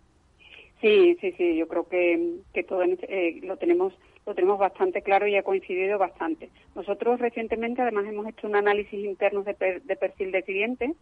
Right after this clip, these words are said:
del comprador post-covid frente al comprador, eh, pre-covid, y curiosamente el, el rango de edad, eh, ha bajado, ¿no? So, eh, hemos encontrado que ha bajado tres años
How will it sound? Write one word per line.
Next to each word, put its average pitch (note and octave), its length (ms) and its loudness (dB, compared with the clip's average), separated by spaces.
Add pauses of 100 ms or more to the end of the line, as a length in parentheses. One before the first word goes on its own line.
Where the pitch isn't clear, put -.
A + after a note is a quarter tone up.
(500)
del F#3 220 0
comprador F3+ 580 0
post-covid G3+ 600 0 (100)
frente F#3+ 300 0
al F3+ 100 -2
comprador, F3+ 460 -2 (160)
eh, F3+ 200 -8
pre-covid, A#3 480 -2 (600)
y F#3+ 640 0
curiosamente A#3 840 -4 (360)
el, F#3 420 0
el F3+ 280 2
rango A3+ 380 0
de A#3+ 100 -2
edad, A#3 240 -4 (460)
eh, F3+ 300 -2
ha F#3 100 0
bajado, F#3 440 0
¿no? C#4 220 -4
So, - 180 -8 (200)
eh, D#4+ 200 -10 (100)
hemos F#3+ 240 -4
encontrado G3 320 -2
que G#3 100 -6
ha F#3 40 0
bajado G3+ 300 2
tres G3+ 240 -4
años A#3+ 360 0